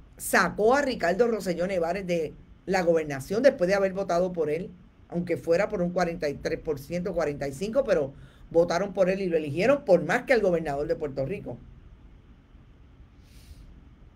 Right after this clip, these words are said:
Están en una, en un cuarto hablando con qué sé yo ni cuánto, creo que habían cincuenta y cinco personas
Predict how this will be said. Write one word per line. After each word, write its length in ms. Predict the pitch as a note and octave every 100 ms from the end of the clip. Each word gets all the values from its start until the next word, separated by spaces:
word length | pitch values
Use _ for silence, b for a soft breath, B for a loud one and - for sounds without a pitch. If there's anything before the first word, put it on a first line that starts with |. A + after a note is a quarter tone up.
| - - - -
Están 420 | F#3+ F3+ - G3 C#4+
en 120 | A#3+
una, 440 | F#3 A3 C4 C4+
en 160 | F#3+ F3
un 140 | G#3+
cuarto 600 | A3 G#3 A3+ A3+ B3 A#3
hablando 460 | F3+ E3 F3 A3+ A3+
con 180 | F#3 F3+
qué 120 | G#3
sé 100 | G3+
yo 80 | A3
ni 100 | A3
cuánto, 380 | G3+ G3 G3+ E3+
creo 220 | F3+ G3
que 60 |
habían 340 | G3+ F#3 G3 F#3
cincuenta 380 | F3+ - D#3 C#3+
y 40 |
cinco 280 | D#3 F3+ F#3+
personas 540 | E3+ - F#3 E3+ C#3+